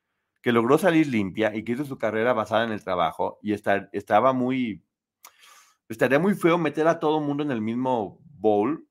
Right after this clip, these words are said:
porque no todo mundo tuvo que pasar, y tampoco juzgar a la gente que tuvo que pasar por eso, porque en muchos casos eran chavas o chavos, porque también muchos hombres formaron parte de esto,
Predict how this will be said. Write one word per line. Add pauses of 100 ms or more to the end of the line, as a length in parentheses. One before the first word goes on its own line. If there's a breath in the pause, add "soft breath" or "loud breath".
(140)
porque
no
todo
mundo
tuvo
que
pasar,
y
tampoco
juzgar
a
la
gente
que
tuvo
que
pasar
por
eso, (480 soft breath)
porque
en
muchos
casos
eran
chavas
o
chavos,
porque
también
muchos
hombres
formaron
parte
de
esto,